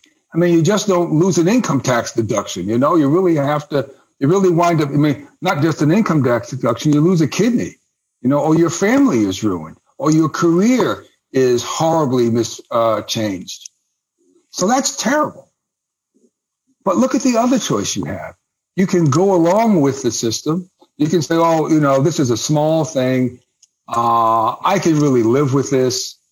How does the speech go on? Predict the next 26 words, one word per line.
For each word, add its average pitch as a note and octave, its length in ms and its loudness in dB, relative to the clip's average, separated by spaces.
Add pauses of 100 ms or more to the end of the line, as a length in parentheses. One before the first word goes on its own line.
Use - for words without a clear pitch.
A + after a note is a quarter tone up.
(380)
This D3+ 260 0
is B2+ 120 -2
really D#3+ 320 4
not C#3 600 0
against C3+ 440 0
my B2 160 0
principles." A#2 760 -4 (360)
I'm D3 80 0
sure A3 240 0
we'll G3 140 4 (140)
be D3 120 2
able C3 140 2
to A#2+ 80 2
straighten C3+ 420 -2
it A#2+ 100 0
out A2+ 200 -2
later. B2+ 580 0 (640)
And C#3 160 0
you C#3+ 320 0 (240)
take E3+ 300 -2
that F3+ 240 0
choice G#3+ 480 -2 (480)
and G3 160 2
you G#3 100 4
lose G#3+ 400 2
yourself. - 560 -4